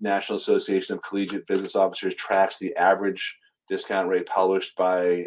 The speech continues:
um, uh, I, I guess set by every college, and it's currently over fifty-six percent, and it goes up every year.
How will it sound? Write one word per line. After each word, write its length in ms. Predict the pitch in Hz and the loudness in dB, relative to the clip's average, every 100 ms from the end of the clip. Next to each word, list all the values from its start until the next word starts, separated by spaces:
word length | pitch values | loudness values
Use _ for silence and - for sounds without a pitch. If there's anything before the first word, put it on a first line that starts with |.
| 85 | -6
um, 360 | 87 85 85 - _ - - | -6 -6 -10 -16 _ -18 -12
uh, 160 | 82 - _ - _ _ _ _ _ | -12 -12 _ -20 _ _ _ _ _
I, 40 | - - - | -18 -14 -12
I 40 | |
guess 160 | - - | -10 -6
set 320 | - 92 - | -2 -2 0
by 240 | 87 87 | 0 2
every 260 | - 87 87 | 2 2 -2
college, 380 | 95 92 90 87 | 0 2 2 0
and 100 | 85 | -2
it's 120 | 85 | -4
currently 560 | - 98 95 95 92 - - - - | 0 0 0 -2 -4 -6 -20 -8 0
over 160 | 90 | 0
fifty-six 500 | 87 95 85 - 85 | 0 -2 -2 -4 -4
percent, 400 | - - 101 98 76 | -8 -6 -2 -2 -4
and 80 | |
it 60 | - | -4
goes 240 | 85 85 | -2 0
up 120 | 87 - | -2 -4
every 240 | - 82 82 | -4 -4 2
year. 340 | 95 95 - | 4 4 2